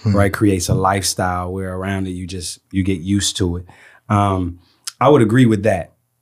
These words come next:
Speaker 2: right? I would agree with the long-term effect along with kind of the, uh, the way you put it, uh, Sir Walker. From my perception and what I've seen, right, in the experience of dealing with families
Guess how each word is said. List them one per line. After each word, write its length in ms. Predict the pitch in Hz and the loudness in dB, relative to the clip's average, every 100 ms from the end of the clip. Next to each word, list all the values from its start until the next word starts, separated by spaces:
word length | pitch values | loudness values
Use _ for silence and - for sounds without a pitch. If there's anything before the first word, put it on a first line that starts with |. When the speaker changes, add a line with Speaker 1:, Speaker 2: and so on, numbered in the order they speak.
| - | -2
Speaker 2:
right? 180 | 101 107 | 0 0
I 120 | 104 | 0
would 160 | 110 | 2
agree 260 | 104 107 110 | 0 0 2
with 400 | 104 98 95 - _ | 2 0 -2 -8 _
the 140 | 104 | -2
long-term 600 | 101 104 110 107 117 104 98 | 2 4 4 2 0 0 -2
effect 440 | 90 101 95 - - | -4 -8 -8 -12 -6
along 480 | 95 98 98 98 | -4 -2 -2 -2
with 340 | 98 95 92 87 _ - | -4 -6 -8 -12 _ -4
kind 200 | 95 95 | -2 -2
of 140 | 92 | -4
the, 280 | 90 90 90 90 _ _ _ _ | -6 -8 -10 -18 _ _ _ _
uh, 120 | 95 98 | -4 0
the 100 | 101 | 2
way 140 | 104 | 4
you 180 | 101 107 | 4 2
put 220 | 113 98 | 0 -2
it, 180 | 92 - _ - | -4 -10 _ -10
uh, 340 | 95 90 87 | -8 -6 -6
Sir 240 | 80 110 95 | -2 0 2
Walker. 480 | 98 95 90 90 - _ _ _ _ _ _ - - | 0 -2 -6 -10 -14 _ _ _ _ _ _ -20 -18
From 220 | - 127 117 | 0 4 4
my 180 | 127 151 | 4 2
perception 760 | 135 123 - 123 - 98 92 | 0 2 2 0 -2 -6 -6
and 220 | - 104 104 | -6 -2 0
what 140 | 107 | 0
I've 160 | 101 - | -2 0
seen, 680 | - - 123 107 95 98 - | 0 4 4 4 0 -6 -10
right, 240 | 98 98 | -6 -4
in 100 | 101 | -4
the 80 | 101 | -4
experience 840 | 92 - - 113 104 101 90 - - _ _ _ | -4 -6 2 2 4 0 -4 -10 -14 _ _ _
of 240 | 104 98 101 | -4 -4 2
dealing 300 | 120 117 110 | 2 4 2
with 140 | 107 | 0
families 800 | - 101 104 101 92 87 80 - | -4 -2 -2 -4 -6 -10 -8 -8